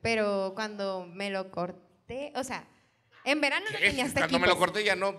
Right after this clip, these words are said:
Speaker 1: No,
Speaker 2: no.
Speaker 1: no, no. O sea, lo tenía hasta aquí, pues.
Speaker 2: Ah, cuando
Speaker 1: Cuando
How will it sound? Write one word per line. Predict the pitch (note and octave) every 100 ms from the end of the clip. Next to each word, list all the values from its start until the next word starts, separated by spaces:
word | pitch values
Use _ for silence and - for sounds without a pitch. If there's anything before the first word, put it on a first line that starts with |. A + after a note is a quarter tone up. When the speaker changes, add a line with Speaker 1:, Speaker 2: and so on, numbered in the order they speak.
| C#3+
Speaker 1:
No, | B3+ C#4+ D#4+
Speaker 2:
no. |
Speaker 1:
no, | D#4+
no. | D#4 E4 - - - - - - -
O | E4+
sea, | F4+
lo | E4+ E4
tenía | D4+ C#4+
hasta | C4+ D4+
aquí, | D4+ C4
pues. | G#3+ E3 - - _ _ _
Speaker 2:
Ah, | D#2 F2 F2+ F#2+ G#2 G#2
cuando | - G#2+
Speaker 1:
Cuando | G#2+ B3